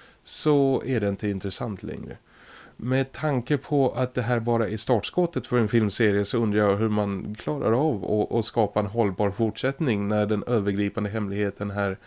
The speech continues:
har avslöjats. För utöver hemlighetsmakeriet i den här filmen så finns det inte så väldigt mycket som verkligen står ut. Miljöerna, de är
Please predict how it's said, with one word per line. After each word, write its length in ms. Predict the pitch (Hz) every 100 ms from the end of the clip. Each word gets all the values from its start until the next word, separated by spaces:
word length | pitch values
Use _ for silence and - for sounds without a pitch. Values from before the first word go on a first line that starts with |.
| - - _
har 380 | 104 98 98 -
avslöjats. 1000 | 107 95 - - 127 107 90 - - - - - - _
För 220 | - 139 - _ -
utöver 480 | 131 117 139 160 127
hemlighetsmakeriet 1040 | 120 113 110 - 107 - 117 170 107 98
i 220 | 101 104
den 160 | 98 98
här 160 | 98
filmen 320 | 95 104 95 98
så 120 | 101
finns 280 | 120 160 -
det 100 | 113
inte 140 | 92
så 100 | 101
väldigt 420 | 101 95 98 -
mycket 280 | 104 - 98
som 540 | 104 98 90 87 95 - _
verkligen 500 | - 104 98 - 95
står 440 | - - 95 92 -
ut. 420 | 160 110 87 - - - - - -
Miljöerna, 840 | 110 107 127 190 160 107 98 95
de 280 | 95 151 -
är 320 | 101 101 98